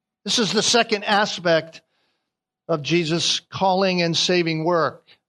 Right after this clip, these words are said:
First, he, he teaches the word.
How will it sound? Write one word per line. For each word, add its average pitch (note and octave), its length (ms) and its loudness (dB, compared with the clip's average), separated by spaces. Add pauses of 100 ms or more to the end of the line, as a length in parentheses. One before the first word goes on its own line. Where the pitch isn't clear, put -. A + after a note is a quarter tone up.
(1000)
First, A#3 460 2
he, G#3+ 280 2 (200)
he G3+ 180 2
teaches A3 680 0
the G#3 100 2
word. G3 580 0